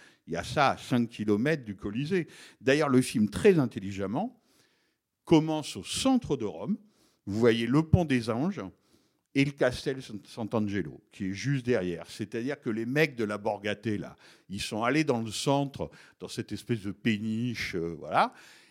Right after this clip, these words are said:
Et puis après, ils regagnent leur Borgate. Les quartiers existent toujours, hein. Ça, c'est dans un quartier qui s'appelle Pigneto,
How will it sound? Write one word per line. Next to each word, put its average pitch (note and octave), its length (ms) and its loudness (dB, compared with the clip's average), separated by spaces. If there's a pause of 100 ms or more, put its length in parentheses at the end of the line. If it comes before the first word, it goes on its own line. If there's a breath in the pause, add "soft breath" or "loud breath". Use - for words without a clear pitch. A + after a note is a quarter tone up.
Et A#2 140 -2
puis B2+ 200 0
après, A3+ 260 -2
ils C3 180 -2
regagnent D#3 760 6 (200)
leur F#2 240 -8
Borgate. F#2+ 480 -6 (560 soft breath)
Les F3 160 10
quartiers G3+ 380 4
existent C3+ 440 -2
toujours, E3+ 400 -2
hein. C#3 120 -8 (300)
Ça, D3 220 2
c'est C3+ 160 -2
dans G#2 260 -8
un F#2+ 60 -4
quartier G#2 360 -2
qui A#2+ 140 -4
s'appelle E2 400 -10
Pigneto, B2+ 680 2